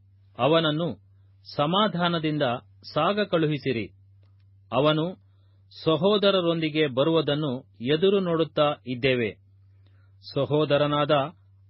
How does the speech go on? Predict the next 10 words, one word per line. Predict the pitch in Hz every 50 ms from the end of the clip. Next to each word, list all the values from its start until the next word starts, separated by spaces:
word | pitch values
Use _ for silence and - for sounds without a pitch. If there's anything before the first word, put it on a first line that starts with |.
| _
ಅಪೊಲ್ಲೋಸನ | 110 117 - - 170 165 160 160 160 160 151 - 156 151 147
ಸಂಗತಿ | 135 - 143 151 151 151 147 - 147
ಏನೆಂದರೆ, | 143 151 151 147 147 143 156 156 156 143 160 - - _ _ _ _ _ _ _ _ _ _ _ _ - -
ಸಹೋದರರೊಂದಿಗೆ | - 156 156 - 170 196 214 208 208 202 196 196 180 180 180 175 165 160 151 160 165 170 190 185 - _ _
ನಿಮ್ಮ | 101 110 127 151 175 202 214 208
ಬಳಿಗೆ | 185 180 175 170 160 156 160
ಹೋಗಬೇಕೆಂದು | 147 135 143 151 151 156 143 147 143 139 - 151 156 170 156 123 139 165 - _ _ _ _ _ _ _ _ _ -
ಅವನನ್ನು | 127 147 160 160 156 151 147 151 160 175 165 120 107 107
ಬಹಳವಾಗಿ | 120 123 117 170 202 220 208 180 165 156 151 147 147
ಬೇಡಿಕೊಂಡೆನು. | 139 127 135 143 135 139 123 - 135 123 123 120 113 107 92